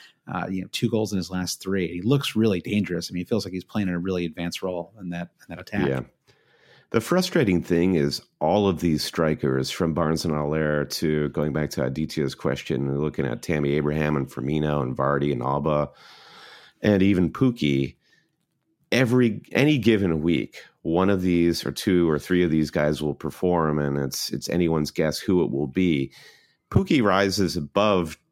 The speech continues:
Speaker 2: just sheerly based on value. It looks like
Speaker 1: Mm-hmm.
Speaker 2: he's playing in the right system for him, where we'll s-, probably see consistent attacking output at the exact right price that we wanna see.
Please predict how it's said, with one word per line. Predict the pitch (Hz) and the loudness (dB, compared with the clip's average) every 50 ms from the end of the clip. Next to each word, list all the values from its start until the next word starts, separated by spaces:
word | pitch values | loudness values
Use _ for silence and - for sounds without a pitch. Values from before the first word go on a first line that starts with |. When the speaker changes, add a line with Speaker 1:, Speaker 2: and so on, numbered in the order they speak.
| _ _ | _ _
Speaker 2:
just | - - 131 123 - - _ - | -6 -6 -4 -6 -6 -10 _ -10
sheerly | - - - - - 139 143 143 135 120 95 | -8 -6 -4 0 0 2 2 2 2 2 2
based | 78 95 87 87 85 - - | 2 2 2 2 2 0 -2
on | 87 78 73 69 69 | -2 -2 0 -2 -2
value. | 67 76 73 73 71 67 60 60 62 58 58 _ _ - - - - - | -2 -2 0 0 0 -2 -2 -4 -6 -8 -10 _ _ -20 -20 -20 -6 -2
It | - 82 - | -2 0 0
looks | 104 110 123 135 135 - - - | 2 0 0 0 0 -4 -2 0
like | 117 107 95 90 87 - | 2 2 2 2 0 0
Speaker 1:
Mm-hmm. | - 113 - 104 98 92 92 98 95 - _ - | -2 -2 0 0 -2 -2 -4 -4 -6 -10 _ -6
Speaker 2:
he's | - 123 120 120 | -2 -2 -2 -2
playing | - - 143 127 110 | 2 2 4 4 6
in | 101 92 87 | 4 4 4
the | 80 78 | 2 2
right | 78 82 85 80 - | 4 4 2 2 0
system | - - 82 80 - - 107 95 92 | -2 -4 -4 -4 -2 0 0 0 0
for | - 101 95 | 0 -2 -2
him, | 95 104 101 98 101 104 98 92 | 0 0 0 0 0 -2 -4 -2
where | 92 90 85 85 | 0 2 2 2
we'll | 82 85 85 80 80 78 | 2 2 2 0 0 -2
s-, | - - - - - - _ _ | -4 -6 -6 -6 -6 -10 _ _
probably | - 82 87 90 80 82 90 80 | -6 -2 -2 -2 0 0 -2 0
see | - - - 87 85 82 80 80 80 78 78 - - _ - | 0 -2 0 0 2 2 2 2 2 0 0 -2 -6 _ -8
consistent | - 87 80 73 - - 98 - - - 92 82 | -4 -4 -4 -4 -2 -4 -4 -4 -2 -2 0 0
attacking | 73 69 - 90 78 78 - 80 71 - | -2 -2 -2 -4 -4 -4 -4 -4 -6 -2
output | - 82 71 67 - - 85 78 - - - - - - _ _ - - | -2 -4 -4 -4 -2 -2 0 0 0 -4 -8 -20 -20 -20 _ _ -6 -4
at | 82 90 92 - | -4 -4 -2 -2
the | - 87 78 | 0 0 0
exact | 71 65 71 82 80 73 73 - - | 0 0 -2 -2 0 -2 -2 -4 -4
right | 78 76 64 57 - | -2 0 0 0 -4
price | - - - 69 64 - - - | -6 -4 -4 -2 -2 -2 -4 -4
that | - 80 - | -2 -2 0
we | - 85 | 2 2
wanna | 80 78 76 73 71 67 | 2 2 0 0 -2 -4
see. | - - - 65 76 85 95 - | -4 -6 -4 -2 0 0 0 -2